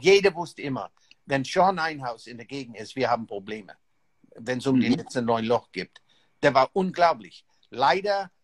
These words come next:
Speaker 1: hat er nicht gesehen, dass er technisch und auch körperlich stärker werden müsste, um mit den ganz Big Boys mitzuhalten. Er ist nach Oklahoma State gegangen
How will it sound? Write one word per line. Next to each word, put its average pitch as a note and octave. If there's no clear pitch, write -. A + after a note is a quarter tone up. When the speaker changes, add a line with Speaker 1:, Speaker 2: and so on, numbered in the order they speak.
Speaker 1:
hat D3
er C#3
nicht D3+
gesehen, E3
dass D3
er B2+
technisch F3
und C#3
auch B2
körperlich D#3
stärker D#3+
werden D3
müsste, D#3
um D#3
mit C3+
den C3
ganz D#3
Big -
Boys A2+
mitzuhalten. G#2
Er A2+
ist G2+
nach A2+
Oklahoma A#2+
State D3+
gegangen G2